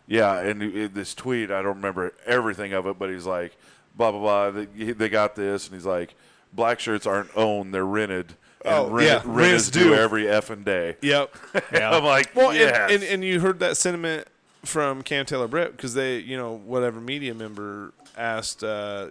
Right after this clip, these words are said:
Speaker 2: Cam Taylor, is like, "Why isn't, so why does, why are you the only quarter, cornerback that has a black shirt? Why didn't the other guy get it?" And he's
Speaker 1: Mm-hmm.
Speaker 2: like, "They gotta step up.
Speaker 1: Yeah.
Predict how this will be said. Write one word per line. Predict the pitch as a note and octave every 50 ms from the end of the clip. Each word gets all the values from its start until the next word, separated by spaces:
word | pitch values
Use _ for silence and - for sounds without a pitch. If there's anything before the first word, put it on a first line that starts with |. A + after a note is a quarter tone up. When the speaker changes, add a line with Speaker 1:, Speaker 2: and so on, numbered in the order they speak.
| - -
Speaker 2:
Cam | - A2 G#2+
Taylor, | G#2 A2+ A2+ A2+ A2 G#2
is | G#2 G2+ G2+
like, | G2+ G2 F#2+
"Why | G#2+ G#2+ G#2+ G#2+
isn't, | G#2+ G2+ G#2 G#2 G2+ - _ - - -
so | - - B2 A2+ G#2+
why | G#2 A2 A2+ A#2
does, | A2+ A2 G#2+ G2+ G#2 - G#2+
why | A#2 A#2 A#2
are | A#2 A2+ A2 G#2+ G#2+ A2
you | G#2+ G#2+ G#2+
the | G#2 G#2+ G#2+
only | G#2 G2 G2 F#2+
quarter, | - - A2 A2 G#2 F#2+ F#2 - _ -
cornerback | - C3 C#3 B2+ A2 G2 G2 F#2+ G2+ -
that | F#2+ F#2+
has | F#2 F#2+
a | G2
black | F2 G2 G2+ A2 A2
shirt? | - - G2 F2+ E2+ D#2
Why | F#2 G2 G2
didn't | F#2+ F#2+ F2+ F#2
the | G2 G2+
other | A2+ B2 A#2+
guy | G#2 F#2+ F2+ E2+ F2 F2+ F#2+ F#2+ _ _ _ _ G#2
get | G2+ G#2 G2 F#2 F#2+
it?" | G2 F#2
And | G2
he's | G2 - G2
Speaker 1:
Mm-hmm. | G2+
Speaker 2:
like, | G2+ F#2+ F#2 F2 - _ _ _ _ _ _ _ _ _ _ _ _ _ _ _ _ _ -
"They | G#2+ G#2+
gotta | G#2+ G2+
step | F#2+ - G#2+ G2+ -
up. | G#2+ A2+ A2 - _ _ _ _ _ _ _ _ _ _ _ _ _ _ _ _ _ _ _ _ _ _ -
Speaker 1:
Yeah. | B2 - - B2